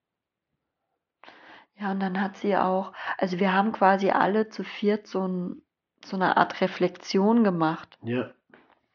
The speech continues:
Speaker 1: Wobei er da relativ zurückhaltend war, ich natürlich auch. Aber ihr beiden habt da viel preisgegeben und
Speaker 2: Was denn?
Speaker 1: sie hat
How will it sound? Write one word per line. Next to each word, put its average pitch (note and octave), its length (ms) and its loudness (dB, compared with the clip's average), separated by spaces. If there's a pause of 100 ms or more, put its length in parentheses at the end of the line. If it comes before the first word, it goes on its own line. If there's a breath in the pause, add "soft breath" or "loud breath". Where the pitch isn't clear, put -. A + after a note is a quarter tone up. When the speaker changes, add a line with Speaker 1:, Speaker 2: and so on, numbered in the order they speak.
(680 loud breath)
Speaker 1:
Wobei F3+ 340 8
er F3+ 260 8
da G3+ 120 6
relativ G3 520 -2
zurückhaltend G#3 800 -2
war, - 240 4
ich - 160 -2
natürlich F#3 500 -4
auch. F#3+ 420 -2 (880 loud breath)
Aber F3+ 160 6
ihr G3+ 260 2
beiden G#3 440 4
habt G#3 260 -4
da G3 400 -2
viel G3+ 1080 0
preisgegeben A#3+ 1040 0
und F#3+ 600 -6 (100)
Speaker 2:
Was - 200 -6
denn? F#2 180 -8 (380)
Speaker 1:
sie G3+ 200 -2
hat G3 240 -4